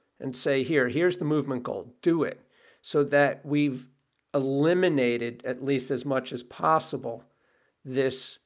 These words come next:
experiential bias that tends to confound the output,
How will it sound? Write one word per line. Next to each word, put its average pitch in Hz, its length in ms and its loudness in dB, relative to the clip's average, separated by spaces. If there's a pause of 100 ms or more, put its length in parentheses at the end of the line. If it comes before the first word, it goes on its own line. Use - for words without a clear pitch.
(360)
experiential 147 840 0
bias 135 760 2
that - 340 -12
tends 127 800 -2
to - 100 -6
confound 135 1000 -2
the 117 160 -4
output, 127 500 0